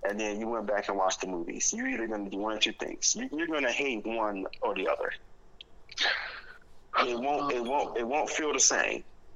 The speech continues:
It won't feel the same. You're either gonna love what it did in the books, or you're gonna love what it did in the movie. And you may have an appreciation for both because you can kinda see it, but,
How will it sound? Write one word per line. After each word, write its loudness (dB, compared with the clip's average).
It 0
won't 0
feel -2
the 0
same. 0
You're 0
either -2
gonna -2
love 2
what -2
it -2
did 0
in -4
the -2
books, 0
or 2
you're 4
gonna 2
love 4
what 0
it 0
did 0
in -2
the 0
movie. -6
And -2
you -2
may 0
have 2
an 0
appreciation 6
for 0
both 0
because -2
you -4
can -6
kinda 2
see 8
it, -2
but, -2